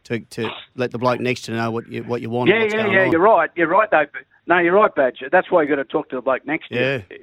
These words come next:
Speaker 2: you know, inside and outside you. You want, there's no point talking to a bloke five out because he won't hear you. So you
Speaker 1: Mm.
Speaker 2: talk to the bloke inside you and outside you. And, and that's what you got to do.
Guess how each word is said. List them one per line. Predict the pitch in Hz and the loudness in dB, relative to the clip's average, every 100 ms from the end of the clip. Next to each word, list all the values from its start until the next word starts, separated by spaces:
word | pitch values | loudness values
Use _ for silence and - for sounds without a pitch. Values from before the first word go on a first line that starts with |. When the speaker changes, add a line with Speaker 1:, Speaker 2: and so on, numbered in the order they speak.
| 92 | -2
Speaker 2:
you | 135 | 4
know, | 139 135 | 6 6
inside | 147 - 139 139 - | 4 6 4 4 0
and | 127 | -4
outside | 131 131 - 143 160 110 | -2 -2 -2 2 2 0
you. | - _ - - | -16 _ -20 -20
You | - 143 156 | -6 0 0
want, | 170 | 0
there's | 139 - | -6 -2
no | 175 165 | 0 2
point | 160 143 - | 2 0 0
talking | 151 131 127 | -4 -4 -8
to | |
a | 123 | -6
bloke | 123 120 _ - | -2 -4 _ -4
five | 127 120 110 | 0 0 0
out | 139 117 - | 0 0 -8
because | 123 123 | -12 -10
he | 143 139 | -8 -8
won't | 127 113 | -8 -6
hear | 147 | -4
you. | 147 95 _ _ _ _ - | -4 -8 _ _ _ _ -4
So | 117 | -2
you | - | -2
Speaker 1:
Mm. | 101 | -2
Speaker 2:
talk | 180 - | -4 -4
to | |
the | 131 | -8
bloke | 120 123 123 | -4 -4 -4
inside | 139 135 131 120 117 | -8 -6 -4 -4 -6
you | |
and | 131 104 123 | -10 -8 -6
outside | 147 - 117 104 | -6 -6 -8 -8
you. | 104 - _ _ - | -10 -18 _ _ -20
And, | - 123 | -10 -6
and | 139 143 | -4 -2
that's | 147 156 | -2 -2
what | 135 | -4
you | 117 | -4
got | 110 | -8
to | 104 | -6
do. | 135 135 113 | -4 -4 -6